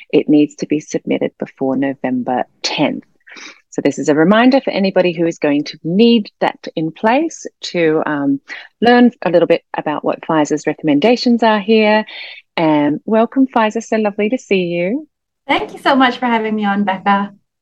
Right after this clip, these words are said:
Speaker 2: I'm glad to
Speaker 1: So
Speaker 2: be here
Speaker 1: good.
Speaker 2: today.
Speaker 1: Thanks. Um, so I will ask you a little bit about the deadline and, and what's required. But before that, can we just take a step back and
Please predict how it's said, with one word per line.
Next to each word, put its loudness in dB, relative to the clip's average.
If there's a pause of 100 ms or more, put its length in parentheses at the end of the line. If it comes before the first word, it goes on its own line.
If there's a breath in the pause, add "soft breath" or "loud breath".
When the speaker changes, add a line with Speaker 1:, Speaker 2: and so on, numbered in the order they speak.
(120)
Speaker 2:
I'm -8
glad 0
to 0
Speaker 1:
So 2
Speaker 2:
be -6
here -2
Speaker 1:
good. -8
Speaker 2:
today. -6 (540)
Speaker 1:
Thanks. -2 (420 loud breath)
Um, 4 (260)
so 4
I 2
will 0
ask 0
you 0
a 0
little -4
bit -2
about -2
the 0
deadline 0
and, -2
and -6
what's -4
required. 0
But -4
before 0
that, 2
can -6
we 2
just -2
take 0
a -4
step -4
back -4
and -4